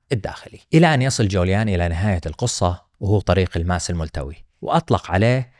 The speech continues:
السر السرمدي للسعادة الأبدية، مقتبسا عبارة إلى غاندي عندما أعجب بظاهرة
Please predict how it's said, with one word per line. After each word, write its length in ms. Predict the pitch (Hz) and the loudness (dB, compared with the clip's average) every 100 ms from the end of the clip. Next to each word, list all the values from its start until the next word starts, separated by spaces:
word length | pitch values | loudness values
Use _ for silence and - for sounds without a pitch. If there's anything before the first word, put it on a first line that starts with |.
| _ - | _ -8
السر 340 | - - 104 | -2 2 2
السرمدي 720 | 104 - 107 104 95 98 104 - | 0 0 0 2 0 -2 -4 -6
للسعادة 500 | 98 - 82 82 80 | -4 -2 -2 -2 -4
الأبدية، 560 | 71 80 73 71 - - _ _ - | -6 -4 -6 -6 -10 -16 _ _ -8
مقتبسا 560 | - - 139 - 92 80 | -2 2 2 2 0 0
عبارة 300 | 82 104 85 | 2 2 2
إلى 200 | 73 76 | -2 -4
غاندي 540 | 101 113 95 92 95 _ - - - | 0 0 2 -2 -4 _ -20 -12 -4
عندما 380 | 101 95 92 - | 0 2 0 -4
أعجب 340 | 151 104 92 80 | -4 -2 -2 -4
بظاهرة 480 | 85 85 85 101 | -2 -2 -2 -4